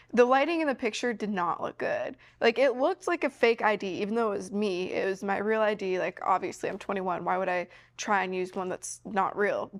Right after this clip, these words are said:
Duh. You'd get in trouble. So we're in Hawaii, and I'm going to buy us a table for New Year's Eve. So I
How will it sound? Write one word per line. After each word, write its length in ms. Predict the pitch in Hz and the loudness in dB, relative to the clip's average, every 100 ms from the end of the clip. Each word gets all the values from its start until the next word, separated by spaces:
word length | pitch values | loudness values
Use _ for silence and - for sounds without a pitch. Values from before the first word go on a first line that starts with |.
| - | 6
Duh. 340 | 240 175 226 - _ _ _ - | 8 6 0 -4 _ _ _ -8
You'd 140 | 208 | -4
get 120 | 196 185 | 0 -2
in 80 | |
trouble. 320 | 185 262 - - - - | 0 0 0 -6 -12 0
So 160 | 254 | 2
we're 100 | 269 | 4
in 80 | 320 | 2
Hawaii, 520 | 311 269 226 214 208 208 - - - | 2 2 4 2 0 -4 -18 -18 0
and 460 | 240 233 233 220 - | 2 4 4 2 2
I'm 140 | 226 | 0
going 220 | 220 240 | 2 2
to 60 | 208 | 2
buy 180 | 208 208 | 4 4
us 160 | 220 | 0
a 20 | 208 | -2
table 600 | 302 320 220 202 214 - - _ | 2 2 4 4 2 -4 -20 _
for 380 | 214 214 208 208 | 2 4 4 2
New 100 | 214 | 0
Year's 260 | 208 226 - | 0 0 0
Eve. 320 | 320 196 - | 0 0 -4
So 220 | - 214 | -2 2
I 120 | 208 | 2